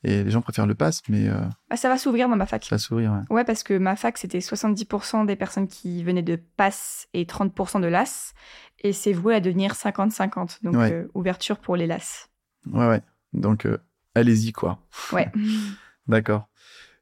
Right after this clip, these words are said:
Speaker 1: Euh, donc, Parcoursup, on disait la lettre de motivation, enfin, un truc hiérarchisé, donc c'est un, se présenter, pourquoi
Speaker 2: Oui.
Speaker 1: un peu on veut faire médecine, et ensuite, pourquoi la fac ?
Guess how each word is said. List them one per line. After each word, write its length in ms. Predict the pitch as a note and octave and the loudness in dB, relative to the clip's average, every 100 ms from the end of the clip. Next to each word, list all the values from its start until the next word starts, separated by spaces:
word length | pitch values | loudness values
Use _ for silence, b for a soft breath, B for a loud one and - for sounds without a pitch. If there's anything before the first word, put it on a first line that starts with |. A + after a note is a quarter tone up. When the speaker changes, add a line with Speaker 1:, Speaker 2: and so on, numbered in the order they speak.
| - | 2
Speaker 1:
Euh, 760 | A2+ A2+ A#2 A2+ A2+ A2 A2+ A2+ | 6 8 8 8 6 6 6 4
donc, 260 | - B2 C3 | 4 4 6
Parcoursup, 520 | E3 - D3 - C3+ | 4 2 0 0 2
on 80 | C3 | 4
disait 240 | B2+ B2 | 4 4
la 80 | A#2+ | 6
lettre 160 | C3+ C3+ | 6 4
de 60 | |
motivation, 720 | C3 B2 B2 A#2 - - A2 - | 2 2 2 2 0 2 2 4
enfin, 160 | B2 | 4
un 60 | A#2 | 4
truc 240 | C3 - | 2 0
hiérarchisé, 520 | A2 G#2+ G#2+ - A#2 | 4 4 4 0 2
donc 180 | G#2+ G2+ | 2 2
c'est 120 | - | 0
un, 260 | G2 G2 F#2+ | 0 0 -2
se 160 | - - | -4 -2
présenter, 560 | - F#2+ F2+ B2 F#3+ A3+ - | 2 2 2 2 2 0 -2
pourquoi 200 | - G2 | -2 2
Speaker 2:
Oui. 40 | G#2 | 2
Speaker 1:
un 60 | |
peu 120 | G#2+ G#2 | 2 2
on 160 | G2 | 0
veut 60 | F#2+ | -2
faire 160 | - | 0
médecine, 540 | F#2 E2+ - D#3+ G#3+ A3 B B B B | -2 0 -2 2 2 0 B B B B
et 80 | G2+ | 2
ensuite, 320 | F#2+ - D3 | 2 0 -2
pourquoi 320 | - G#2+ C3 | 0 2 4
la 100 | A#2+ A2+ | 4 2
fac ? 360 | G#2 - - | -2 -4 -10